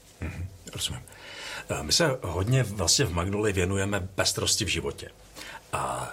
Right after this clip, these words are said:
vy vlastně, když, když, když to takhle říkáte, tak mně přijde, že ten život ne tím, že jste použila ty, ty adjektiva o tom, jak je, jak je pestrý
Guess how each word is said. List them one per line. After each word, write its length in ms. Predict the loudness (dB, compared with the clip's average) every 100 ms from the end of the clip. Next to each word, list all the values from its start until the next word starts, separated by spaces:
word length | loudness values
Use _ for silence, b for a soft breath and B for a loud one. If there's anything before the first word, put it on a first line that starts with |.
| -10
vy 320 | -4 2 2
vlastně, 280 | 4 2 2
když, 260 | 4 2 2
když, 120 | -2 -2
když 220 | 0 0
to 120 | 0
takhle 280 | -2 2 2
říkáte, 480 | 2 0 -2 -4 -10
tak 160 | -4 -2
mně 80 | 0
přijde, 280 | 0 2
že 120 | 2 2
ten 180 | 2
život 280 | 2 2 2
ne 240 | 4 4 2
tím, 200 | 2 2
že 80 |
jste 140 | 2 0
použila 540 | 0 2 4 4 4
ty, 720 | 2 2 2 2 2 0 -2 -4
ty 100 | 0
adjektiva 480 | 2 0 0 -2
o 60 | -2
tom, 140 | 0
jak 140 | 0 2
je, 80 | 2
jak 140 | 2
je 60 | 0
pestrý 380 | 0 0 2